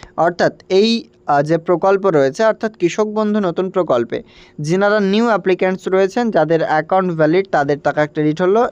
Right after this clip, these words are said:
এইটা আপনারা মূলত প্রমাণ পেয়ে গেলেন, বারোটা চল্লিশ পিএমে টাকাটি ক্রেডিট হয়েছে।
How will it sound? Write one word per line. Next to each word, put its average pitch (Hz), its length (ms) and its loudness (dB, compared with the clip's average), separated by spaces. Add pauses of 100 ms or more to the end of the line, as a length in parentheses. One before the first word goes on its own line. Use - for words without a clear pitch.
এইটা 202 480 2
আপনারা 180 540 0
মূলত 160 300 0
প্রমাণ 170 460 0
পেয়ে 165 240 0
গেলেন, 139 260 -2 (360)
বারোটা 156 320 0
চল্লিশ 165 360 -2
পিএমে 165 260 -4
টাকাটি 151 320 -2
ক্রেডিট 160 380 0
হয়েছে। 123 280 -2